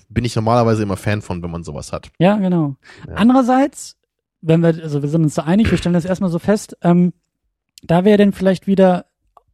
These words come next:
Speaker 2: spannend, so als Fußnote und Randnotiz, mal zu gucken, ob man damit diese, diese Drogenfantasie-Theorie vielleicht noch unterfüttern kann. Weil wenn das Ganze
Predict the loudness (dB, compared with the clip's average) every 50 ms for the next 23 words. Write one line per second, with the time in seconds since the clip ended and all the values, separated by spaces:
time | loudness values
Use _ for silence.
0 | _ -12 -10 -4 -2 0 2 4 4 4 2 0 -2 -10 -12 -8 -6 -4 -4 -6
1 | -6 -10 -16 -20 -20 -20 -20 -8 -2 0 0 2 2 2 4 4 4 2 2 0
2 | 0 0 0 0 -2 0 0 -2 -4 0 0 0 0 0 -4 -12 -20 _ _ _
3 | _ _ _ _ _ _ _ _ _ _ _ _ _ _ _ _ _ _ _ 2
4 | 2 2 2 0 -4 -8 -4 -2 -2 -2 0 _ 2 2 2 2 0 -4 -4 -2
5 | 0 2 2 4 4 4 4 4 2 2 0 -2 0 2 2 2 2 0 -2 -2
6 | -2 -2 -4 -2 -2 -2 0 0 -2 -2 0 -2 -2 -2 -2 -4 -4 -6 -8 -8
7 | -6 -4 -4 -4 -2 -4 -6 -8 -8 -8 -8 -8 -6 -8 -8 -8 -8 -10 -10 -10
8 | -8 -10 -8 -8 -8 -10 -10 -12 -12 -12 -12 -14 -18 _ _ _ _ _ _ _
9 | _ _ _ _ 0 2 2 2 0 -4 _ -4 -2 0 0 -2 -2 -2 -2 -2
10 | -4